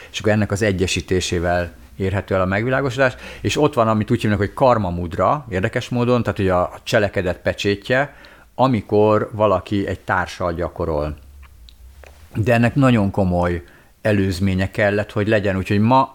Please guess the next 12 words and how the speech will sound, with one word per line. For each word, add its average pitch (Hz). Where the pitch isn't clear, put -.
egy 104
picit 120
így 104
felhígult, 95
sőt -
nem 104
is -
picit 127
ez 101
a 98
dolog, 101
és 104